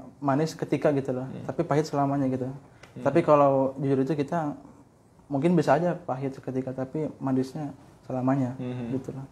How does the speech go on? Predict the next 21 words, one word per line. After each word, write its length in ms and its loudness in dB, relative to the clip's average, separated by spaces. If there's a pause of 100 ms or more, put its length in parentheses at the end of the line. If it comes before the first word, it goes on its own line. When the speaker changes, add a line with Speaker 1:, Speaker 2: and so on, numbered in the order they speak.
(160)
Speaker 2:
Masya 380 -12
Allah, 220 -14 (100)
jadi 160 -6
quote 280 -4
ya. 120 -4 (340)
<laughs> 500 0 (1300)
Speaker 1:
<laughs> 0 -
Speaker 2:
Nah, 160 6 (340)
Speaker 1:
Ya. 300 8
Speaker 2:
eh, 40 8
menarik 380 6
nih, 180 -2 (360)
eh, 1000 0 (140)
Ikna 400 -2
sebagai 840 -4 (260)
presiden 540 -4
dan 20 -8
owner 300 -6
dari 140 -6
Midland 340 -8
Property. 480 -8